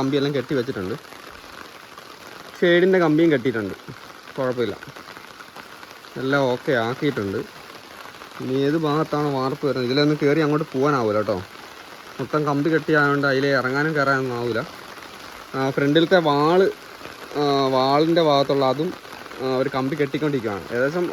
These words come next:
വൈകുന്നേരത്തേക്കൂടെ ഇന്ന് കമ്പി കെട്ടും പരിപാടിയെല്ലാം ഏകദേശം കഴിയും കേട്ടോ. ടാർപ്പാൻ്റെ അടി നിന്നിട്ടാണ്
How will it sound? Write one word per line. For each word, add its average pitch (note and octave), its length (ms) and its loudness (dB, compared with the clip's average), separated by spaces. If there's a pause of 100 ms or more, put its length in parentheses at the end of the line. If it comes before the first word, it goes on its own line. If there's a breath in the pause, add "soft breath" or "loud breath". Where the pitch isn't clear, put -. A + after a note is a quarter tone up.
വൈകുന്നേരത്തേക്കൂടെ F3 640 4
ഇന്ന് F3+ 180 2
കമ്പി D#3 220 2
കെട്ടും F#3 240 0
പരിപാടിയെല്ലാം D#3+ 460 6
ഏകദേശം D#3 340 2
കഴിയും A#2 260 0
കേട്ടോ. B2 160 -8 (260)
ടാർപ്പാൻ്റെ F3 520 0
അടി E3+ 160 0
നിന്നിട്ടാണ് D#3+ 320 -4